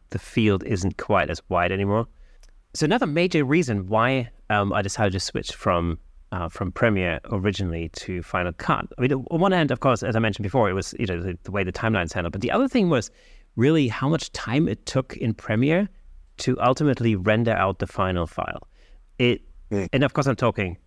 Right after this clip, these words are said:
Speaker 1: I'm talking ten, twelve years ago, well, at least twelve years ago. You know, on my machine, I remember editing a video that was maybe seven minutes long. And I remember setting that computer to render in the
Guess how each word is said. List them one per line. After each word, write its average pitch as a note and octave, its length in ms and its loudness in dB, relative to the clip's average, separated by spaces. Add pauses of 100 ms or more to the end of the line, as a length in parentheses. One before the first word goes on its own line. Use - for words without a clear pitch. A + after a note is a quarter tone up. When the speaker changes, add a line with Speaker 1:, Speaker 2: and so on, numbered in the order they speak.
(180)
Speaker 1:
I'm C#3 80 0
talking G2 320 0
ten, F2+ 240 -2
twelve G#2 340 0
years F#2+ 160 0
ago, E2+ 260 -4
well, A2+ 140 2
at G#2+ 60 2
least A#2 220 0
twelve E2 200 0
years E2+ 160 -6
ago. - 120 -8 (680)
You C3 100 2
know, G#2+ 200 2 (400)
on C3+ 140 2
my F3+ 160 4
machine, G#2+ 560 0 (180)
I B2+ 80 2
remember D3+ 500 0
editing C3 440 2
a - 20 0
video G2+ 240 2
that F2+ 160 0
was F#2 160 -4
maybe G2 160 0
seven G2+ 300 0
minutes F#2 280 -2
long. E2 220 -2 (960)
And A2+ 100 0
I G#2+ 80 6
remember C3 460 2
setting A#2 420 0
that A2 240 0 (140)
computer A2 400 -4
to F#2+ 200 -6
render G2+ 500 2 (480)
in A#2 180 4
the A2 140 0